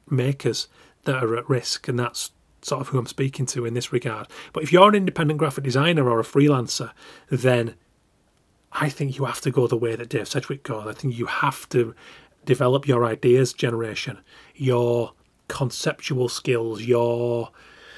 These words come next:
love for the clients you're working for, because that's what's gonna stay afloat, isn't it? If you're just, if you, if someone's just cracking the whip and you're doing what they ask in terms of placing type and arranging stuff and, and,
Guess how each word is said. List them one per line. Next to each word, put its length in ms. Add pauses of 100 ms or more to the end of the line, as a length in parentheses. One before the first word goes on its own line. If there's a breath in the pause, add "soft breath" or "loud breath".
(960 loud breath)
love 280
for 160
the 100
clients 420
you're 80
working 360
for, 160
because 320 (180)
that's 320
what's 180
gonna 320 (260)
stay 260
afloat, 460 (260)
isn't 220
it? 160 (240)
If 120
you're 200
just, 380 (1200)
if 180
you, 140
if 100
someone's 300
just 140
cracking 340
the 80
whip 420
and 120
you're 180
doing 240
what 160
they 80
ask 420 (140)
in 100
terms 320
of 240
placing 460
type 440 (320 loud breath)
and 120
arranging 480
stuff 280
and, 360
and, 260